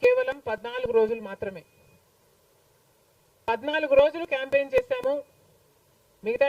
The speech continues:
టైమ్ స్టేట్ వైడ్ క్యాంపెయిన్ చేశాము. మేం పద్నాలుగు రోజులు ఎంత కష్టపడినా కూడా we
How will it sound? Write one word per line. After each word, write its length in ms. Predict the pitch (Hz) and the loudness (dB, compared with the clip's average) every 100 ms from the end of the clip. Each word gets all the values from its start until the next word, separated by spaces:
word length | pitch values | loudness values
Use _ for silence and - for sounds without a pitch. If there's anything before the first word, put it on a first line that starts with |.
| 269 | 0
టైమ్ 160 | 277 294 | -6 -2
స్టేట్ 240 | 508 508 539 | 0 2 0
వైడ్ 160 | 539 523 | -2 -4
క్యాంపెయిన్ 360 | 494 494 480 233 | -2 0 2 -2
చేశాము. 360 | 226 220 233 254 _ _ _ _ _ _ _ _ _ _ _ _ 196 | -4 -6 -6 -10 _ _ _ _ _ _ _ _ _ _ _ _ 0
మేం 140 | 262 262 | 0 2
పద్నాలుగు 440 | 247 226 294 294 277 | -4 -2 -2 2 8
రోజులు 220 | 294 339 285 247 | 8 6 -4 -4
ఎంత 140 | 294 294 508 | -6 -8 -10
కష్టపడినా 580 | - 311 571 508 508 508 233 | -8 -4 -2 -4 -6 -4 -2
కూడా 200 | 226 269 - _ _ _ | 0 -2 -8 _ _ _
we 80 | - | -8